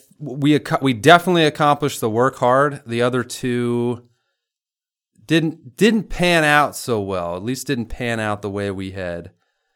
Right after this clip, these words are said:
thought. But this year, I wanna talk about our theme for this year is simplicity.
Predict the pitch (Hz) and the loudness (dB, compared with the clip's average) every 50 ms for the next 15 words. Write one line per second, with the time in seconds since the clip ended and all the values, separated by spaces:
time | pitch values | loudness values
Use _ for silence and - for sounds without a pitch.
0 | _ _ _ _ _ _ _ - - - - - 117 98 92 90 90 - - - | _ _ _ _ _ _ _ -20 -20 -10 -6 -4 -2 0 -2 -2 -4 -8 -14 -20
1 | - - _ _ _ _ _ _ _ _ _ _ _ _ _ _ _ _ _ _ | -20 -20 _ _ _ _ _ _ _ _ _ _ _ _ _ _ _ _ _ _
2 | _ _ - 107 - 123 120 117 - 120 110 110 170 208 202 - - - 135 127 | _ _ -18 -6 -2 0 0 0 -2 -4 -2 2 4 4 4 4 0 -2 -2 0
3 | 123 120 113 113 113 113 113 113 _ _ _ _ _ _ _ _ _ _ _ _ | 0 0 0 0 0 -2 -4 -8 _ _ _ _ _ _ _ _ _ _ _ _
4 | _ _ _ _ _ _ _ _ _ _ _ _ _ _ _ _ - 131 147 156 | _ _ _ _ _ _ _ _ _ _ _ _ _ _ _ _ -6 -4 -2 0
5 | 175 175 156 - 170 156 143 143 - 143 117 123 123 120 120 120 - - 117 117 | 0 0 0 2 4 4 4 4 2 0 -2 0 2 2 2 2 0 -2 -4 -4
6 | 113 107 - - _ _ - 156 156 151 139 131 127 123 117 110 - - 123 110 | -4 -4 -6 -12 _ _ -2 0 2 2 2 2 0 0 -2 -4 -6 -6 -4 -2
7 | 110 113 110 - - 110 107 104 104 - - 98 101 98 98 95 - - - _ | -2 -2 -4 -4 -6 -6 -4 -4 -4 -4 -6 -6 -6 -8 -8 -10 -12 -14 -16 _
8 | _ _ _ _ _ _ _ _ _ _ _ _ _ _ _ _ _ _ _ _ | _ _ _ _ _ _ _ _ _ _ _ _ _ _ _ _ _ _ _ _
9 | - - - 131 113 104 - - 107 104 92 - - 78 65 - 80 107 _ | -12 -8 -4 -4 -4 -6 -6 -8 -8 -8 -8 -8 -12 -14 -16 -18 -20 -20 _